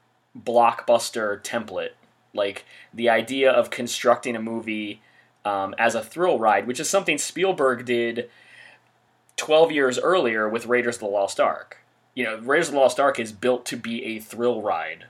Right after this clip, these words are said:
You know, it just moves from set piece to set piece to set piece. But there's something about Raiders for me and the characters in that film that just have a lot more energy,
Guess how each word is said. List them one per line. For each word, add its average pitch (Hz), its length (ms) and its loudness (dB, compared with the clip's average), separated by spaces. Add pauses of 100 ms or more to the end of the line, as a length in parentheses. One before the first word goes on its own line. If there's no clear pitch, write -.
(160)
You 104 100 -14
know, 101 180 -6
it 101 120 -6
just - 220 -8
moves 123 260 -4
from 104 180 -10
set - 280 -4
piece 107 260 -10
to 107 100 -12
set - 240 -6
piece 98 220 -12
to 110 100 -12
set 185 220 -2
piece. - 360 -14 (1040)
But 139 160 2
there's 135 160 2
something 202 400 -2
about 131 380 0
Raiders 131 440 -2
for - 180 -6
me 101 440 -10 (260)
and 120 140 -2
the 107 60 -2
characters 117 760 -4
in 113 80 -8
that 101 180 -4
film 98 540 -6 (480)
that 120 260 2
just - 500 -4
have 117 640 -2 (100)
a 110 40 -6
lot 120 280 0
more 107 280 -6 (100)
energy, 170 680 -8